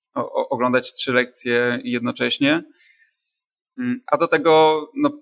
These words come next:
pytanie o czas rodziców, tak? Pewnie rodzice, którzy mogli na przykład, e, pracować zdalnie, mogli poświęcać więcej czasu, e, swoim dzieciom niż ci, którzy na przykład pracują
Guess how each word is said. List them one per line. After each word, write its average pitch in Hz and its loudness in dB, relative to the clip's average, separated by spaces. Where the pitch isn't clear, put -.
pytanie 147 4
o 135 2
czas 143 0
rodziców, 120 -10
tak? 131 -8
Pewnie 123 -8
rodzice, 123 -2
którzy 127 -10
mogli 127 0
na 123 0
przykład, 120 -6
e, 120 -12
pracować 123 -4
zdalnie, 135 2
mogli 127 -8
poświęcać 123 -10
więcej 123 -8
czasu, 123 -4
e, 123 -14
swoim 120 -4
dzieciom 120 -6
niż 117 -8
ci, - -10
którzy 117 -4
na 123 -10
przykład - -12
pracują 120 -4